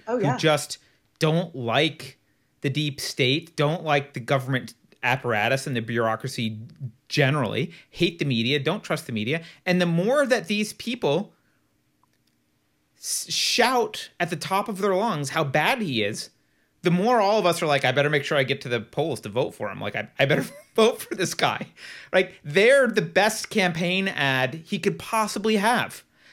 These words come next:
Speaker 2: The more C N N, the more Brian Stetler tells me that Trump is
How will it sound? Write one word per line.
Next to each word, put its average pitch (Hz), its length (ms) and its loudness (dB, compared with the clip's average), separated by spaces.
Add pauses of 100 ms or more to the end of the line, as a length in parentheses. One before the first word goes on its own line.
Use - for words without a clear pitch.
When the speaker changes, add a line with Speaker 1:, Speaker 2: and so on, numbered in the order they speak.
Speaker 2:
The 180 100 2
more 240 580 4 (220)
C - 380 -2
N 208 100 2
N, 175 240 2
the 147 60 -2
more 180 220 0
Brian 180 460 0
Stetler 131 600 -2
tells 151 320 0
me 143 360 2 (240)
that 147 240 4 (160)
Trump 180 360 2
is 139 400 -2